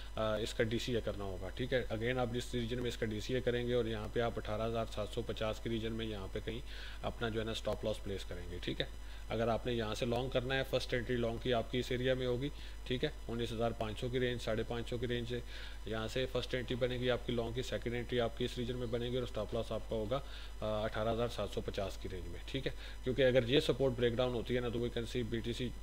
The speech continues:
go down sharply, ठीक है, बहुत फास्ट बीटीसी नीचे जा सकता है और सोलह हज़ार,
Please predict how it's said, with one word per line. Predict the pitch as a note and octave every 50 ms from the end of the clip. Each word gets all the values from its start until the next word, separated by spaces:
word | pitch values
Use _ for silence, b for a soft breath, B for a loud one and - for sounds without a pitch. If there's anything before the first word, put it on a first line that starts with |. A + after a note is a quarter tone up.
| - - - - - - G2 G2 A2 G#2+ G#2+ G#2 G2 - B B B B B B B - -
go | B2 A#2+
down | A2 A2+ A2+ A2
sharply, | - - - A#2 G#2+ G2+ - G#2+ G2 - -
ठीक | - C#3+ D#3 E3
है, | C#3+ C3 - -
बहुत | G2+ G#2+ A#2+ B2+ B2
फास्ट | B2 - - - - - B2 B2 B2+ - - - - -
बीटीसी | A#2+ G#2+ A#2 A2 - A#2+
नीचे | A2+ A2 G2+ - A2+
जा | G#2+ G#2+ G2+
सकता | G#2 - A#2 - - - A#2
है | A#2
और | A2+ A2
सोलह | - - A2+ A2 A2+
हज़ार, | A2+ A2+ A2 A2+ A2 G#2+ -